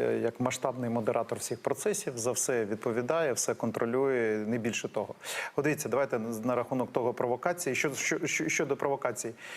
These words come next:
а, він же зі специфічної спецслужби.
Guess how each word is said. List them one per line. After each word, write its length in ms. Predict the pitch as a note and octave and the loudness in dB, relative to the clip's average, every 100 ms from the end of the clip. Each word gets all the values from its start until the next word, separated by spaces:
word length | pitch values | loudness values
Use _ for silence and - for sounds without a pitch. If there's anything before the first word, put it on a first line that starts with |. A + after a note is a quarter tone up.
| - - - | -10 -12 -8
а, 460 | C#3+ C3 B2+ B2+ C3 - | -2 0 2 2 0 -2
він 180 | - E3+ | -2 0
же 280 | C3+ D3 C#3+ | 2 2 2
зі 520 | B2+ B2 B2+ D3 C#3 | 0 -2 0 0 2
специфічної 880 | B2+ - - D3 D#3 E3 C#3+ D3 C#3 | 0 -2 -2 -2 -2 -2 -2 0 -2
спецслужби. 560 | - D3+ - E3+ B2+ | 0 -2 0 -2 -2